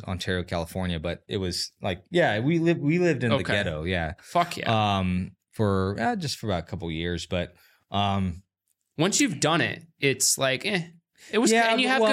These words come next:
Speaker 2: good
Speaker 1: but then
Speaker 2: memories
Speaker 1: you
Speaker 2: too. It's like, that wasn't so
Speaker 1: Yeah.
Speaker 2: bad.
Speaker 1: <clears throat> Yeah, but then, um, I, I guess my mindset's kinda changed for stuff, like,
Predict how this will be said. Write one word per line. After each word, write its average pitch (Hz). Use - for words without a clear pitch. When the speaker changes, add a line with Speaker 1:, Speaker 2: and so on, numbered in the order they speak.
Speaker 2:
good -
Speaker 1:
but 170
then 220
Speaker 2:
memories 208
Speaker 1:
you 156
Speaker 2:
too. 165
It's -
like, 135
that 175
wasn't 165
so 123
Speaker 1:
Yeah. 107
Speaker 2:
bad. 110
Speaker 1:
<clears throat> 160
Yeah, 147
but -
then, 151
um, 135
I, 190
I 185
guess 208
my 139
mindset's 110
kinda 101
changed 92
for 98
stuff, 92
like, 101